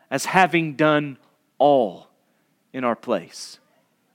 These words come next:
Believing is receiving. That's, that's plain as you go through this passage, but John makes it plain from the very inception of this gospel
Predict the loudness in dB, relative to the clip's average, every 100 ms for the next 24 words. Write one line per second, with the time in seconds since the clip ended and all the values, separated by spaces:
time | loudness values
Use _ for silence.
0 | _ _ _ _ _ _ _ _ _ _
1 | 0 2 4 4 2 2 2 0 -4 -4
2 | 0 2 2 0 0 -2 -14 _ -2 -2
3 | -2 -10 2 4 4 4 2 0 2 2
4 | 4 2 2 0 0 2 2 -2 -6 -6
5 | -4 2 4 4 2 -2 -4 -6 0 0
6 | 0 -2 0 2 2 0 -2 0 0 2
7 | -4 -4 -6 0 2 2 -2 -12